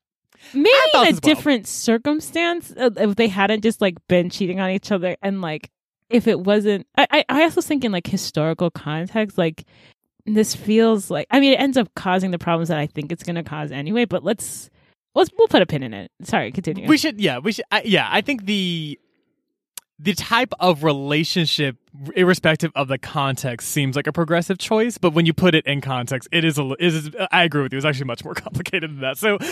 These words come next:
Speaker 2: well, we will talk about it, but basically, um,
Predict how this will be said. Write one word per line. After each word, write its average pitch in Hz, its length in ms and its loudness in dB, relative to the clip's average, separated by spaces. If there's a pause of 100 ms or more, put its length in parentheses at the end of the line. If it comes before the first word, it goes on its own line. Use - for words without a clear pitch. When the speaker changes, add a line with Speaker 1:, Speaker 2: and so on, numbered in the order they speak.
(120)
Speaker 2:
well, 285 180 8
we 208 120 2
will 262 80 4
talk 123 180 -4
about 120 200 -10
it, 139 60 -14
but 220 100 -6
basically, 190 560 -2
um, 151 540 -4